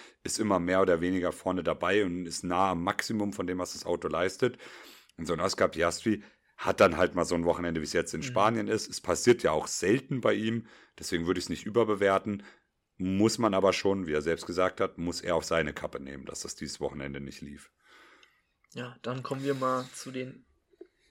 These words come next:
Speaker 2: etwas vorderen Plätzen. Auf Platz fünf und sechs der Doppelpack. Die beiden Ferraris mit Leclerc auf fünf und Carlos Sainz auf sechs. Ich meine,
Speaker 1: Mhm.
Speaker 2: nach dem wirklich unglücklichen Kanada-Wochenende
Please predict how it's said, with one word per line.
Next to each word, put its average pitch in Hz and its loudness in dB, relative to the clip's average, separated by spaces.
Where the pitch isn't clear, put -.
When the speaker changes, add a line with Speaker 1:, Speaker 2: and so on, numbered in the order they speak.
Speaker 2:
etwas 156 -8
vorderen - -10
Plätzen. - -12
Auf - -14
Platz - -8
fünf 202 -8
und 151 -4
sechs - -4
der 220 -2
Doppelpack. - -6
Die 143 -2
beiden 147 -6
Ferraris 143 -4
mit 127 -6
Leclerc 139 0
auf 143 -2
fünf 175 -4
und 151 -2
Carlos 151 -4
Sainz 143 -4
auf 127 -4
sechs. 135 -4
Ich - -16
meine, 143 0
Speaker 1:
Mhm. 92 -4
Speaker 2:
nach 135 -4
dem 139 -2
wirklich - -2
unglücklichen 170 -2
Kanada-Wochenende 127 -2